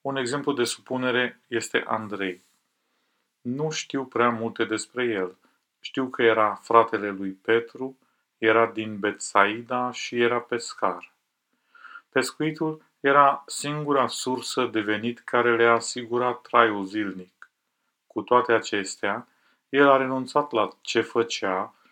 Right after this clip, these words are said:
și s-a dus după Iisus fără regret. Cu inima adânc mișcată de învățăturile auzite, entuziasmat și plin de încredere că l-a găsit pe Mesia,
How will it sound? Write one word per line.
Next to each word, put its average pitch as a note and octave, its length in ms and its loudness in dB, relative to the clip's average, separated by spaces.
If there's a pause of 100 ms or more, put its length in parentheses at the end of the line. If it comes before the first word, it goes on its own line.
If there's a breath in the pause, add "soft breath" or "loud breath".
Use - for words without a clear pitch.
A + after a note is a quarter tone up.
(160 soft breath)
și - 200 -10
s-a A#2 200 4
dus C#3 240 -2
după C3+ 280 -2
Iisus A2+ 480 -6
fără C#3+ 300 0
regret. C#3 680 -6 (960)
Cu C#3 120 -6
inima D#3 420 0
adânc C#3+ 400 -2
mișcată A2+ 580 0
de G#2 200 2
învățăturile G#2 920 -2
auzite, G#2 800 -4 (340)
entuziasmat A#2+ 1120 2 (340 soft breath)
și - 240 -6
plin D3 480 -4
de C3+ 80 0
încredere A#2+ 680 2
că G#2+ 120 -2
l-a G2+ 160 4
găsit G2+ 340 -8
pe A#2+ 120 -2
Mesia, G#2 640 -6